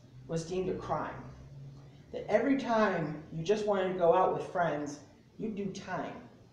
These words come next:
that the clothes you'd wear were considered obscene, and a life free of police harassment was considered just a dream. Think of, of that for a moment before you consider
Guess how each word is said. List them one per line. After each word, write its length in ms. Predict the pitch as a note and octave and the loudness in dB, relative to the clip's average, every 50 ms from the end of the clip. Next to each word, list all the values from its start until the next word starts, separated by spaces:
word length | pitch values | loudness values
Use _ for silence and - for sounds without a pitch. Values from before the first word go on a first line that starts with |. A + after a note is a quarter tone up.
| - - - - - - - - - - | -20 -20 -20 -20 -20 -20 -20 -20 -8 -2
that 140 | - D#3+ D#3+ | -2 0 0
the 60 | D#3+ E3 | 0 -4
clothes 480 | - - - A3 A#3+ C4 C4+ B3+ A3+ | -6 0 4 8 10 10 10 8 6
you'd 200 | A#3 A#3+ A#3+ G3+ F#3+ | 2 0 0 2 4
wear 420 | F#3 E3+ E3+ E3+ E3 E3+ E3 E3+ | 8 8 10 10 10 8 8 4
were 80 | D#3+ D3+ | 2 -2
considered 520 | D3+ - F#3 D#3+ - - G3+ F#3 F#3+ F#3+ G3 | -4 -4 -4 -4 0 2 2 4 4 6 4
obscene, 680 | F#3 - - - - E3+ E3 D3 C#3+ C#3+ C#3+ C#3+ - - - - - - | 4 2 0 -4 -4 -4 -4 -4 -4 -4 -6 -8 -10 -14 -16 -20 -12 -6
and 120 | - E3+ E3 | -2 2 2
a 60 | D#3 | 4
life 340 | D3+ E3 F#3+ G#3 G#3+ G#3+ G#3 | 6 8 8 8 8 6 2
free 240 | - G#3 G3 F#3+ | 4 6 6 6
of 100 | F3+ F#3 | 6 2
police 320 | F#3+ F#3 F3 F3 F3+ - - | -2 -2 -2 -2 -2 -4 -4
harassment 560 | E3 D#3 D3+ D#3+ D#3+ E3+ E3+ - E3 - - | -2 0 0 2 0 0 -2 -4 -6 -6 -8
was 140 | D#3 D3 - | -8 -10 -10
considered 520 | - - E3+ D#3+ - - F#3 E3+ D#3+ D3+ | -10 -8 -6 -6 -6 -4 -4 -4 -4 -4
just 200 | D3+ E3 D#3+ - | -4 -6 -8 -6
a 60 | E3+ | -6
dream. 520 | E3 D3 D3 D#3+ E3 F3 D#3 - - - C3+ - - - - - - - - - - - - - - - - - | -8 -6 -4 -4 -4 -4 -4 -6 -6 -10 -12 -14 -16 -20 -18 -16 -16 -16 -16 -20 -20 -20 -20 -20 -20 -20 -8 0
Think 240 | - B3 - D#4 C#4+ | 2 2 2 2 0
of, 160 | C4 B3 - - - - - - | -4 -6 -8 -10 -14 -18 -12 -6
of 240 | - F#3+ E3+ D#3+ - | -4 -2 -2 0 2
that 400 | F#3+ F#3+ F#3+ F#3 - - - - | 2 2 2 2 0 -2 -8 -6
for 120 | F3 E3 | -2 -2
a 120 | D#3+ D3 D#3 | 0 0 0
moment 420 | D#3 D#3 D3+ C#3+ C#3+ C3 - - - - - - - - - - _ _ - | 0 0 0 0 0 -2 -4 -6 -10 -14 -18 -20 -20 -20 -20 -20 _ _ -10
before 280 | E3 D#3+ - F3+ F#3+ G#3 | -8 -6 0 4 4 4
you 100 | G#3+ G#3 | 4 4
consider 800 | G#3 G#3+ G3 F3 - F#3 F3+ E3+ D#3+ D3 C#3+ C3+ - - - | 2 0 0 -2 -2 -2 0 0 2 2 0 -2 -4 -6 -10